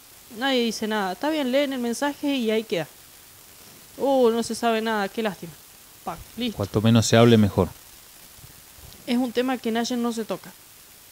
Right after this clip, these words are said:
Speaker 1: Es un tema que, que vos lo tenés que llevar todos los días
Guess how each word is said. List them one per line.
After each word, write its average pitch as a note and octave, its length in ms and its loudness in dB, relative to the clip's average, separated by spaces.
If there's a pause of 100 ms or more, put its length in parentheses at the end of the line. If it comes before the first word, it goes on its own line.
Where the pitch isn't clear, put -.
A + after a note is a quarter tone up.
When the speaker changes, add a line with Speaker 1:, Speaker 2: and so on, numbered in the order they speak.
(600)
Speaker 1:
Es A3 140 -2
un A3+ 160 0
tema C4 340 2
que, G#3 500 0 (440)
que G#3+ 100 -2
vos A3+ 140 4
lo B3 80 2
tenés A#3+ 240 -4
que A#3+ 100 -8
llevar A#3 240 -6
todos A#3+ 300 -6
los A3 140 -6
días C#4+ 440 -4